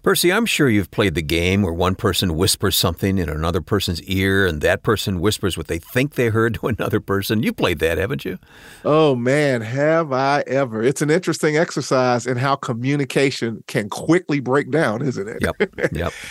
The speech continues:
Speaker 2: You know, I once read a quote from, uh, George Bernard Shaw that said this, and I think it is so apropos with regard to this question or this thought, and that is, "The single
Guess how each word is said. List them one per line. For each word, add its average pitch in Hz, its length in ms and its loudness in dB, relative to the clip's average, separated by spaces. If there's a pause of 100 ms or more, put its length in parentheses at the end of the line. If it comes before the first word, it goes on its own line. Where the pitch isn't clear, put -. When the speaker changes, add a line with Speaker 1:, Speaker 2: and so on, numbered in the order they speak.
(340)
Speaker 2:
You 170 100 2
know, 147 240 2
I 156 100 2
once 214 360 2
read 185 160 4
a 175 40 2
quote 135 480 2
from, 127 460 -4
uh, 117 220 -2
George 143 420 2
Bernard 127 460 0
Shaw 123 260 2
that 110 200 -2
said 113 340 0
this, 101 260 -2
and 113 100 -2
I 117 60 0 (100)
think 143 220 0
it 120 140 4
is 113 120 -2
so 139 280 2
apropos 123 500 0
with 113 300 0
regard 113 420 0
to 110 460 -2
this 110 200 -4
question 104 440 -2 (420)
or 120 140 2
this 113 200 -2
thought, 139 300 2
and 110 120 -2
that 127 140 2
is, 113 380 0
"The 113 180 0
single 175 840 0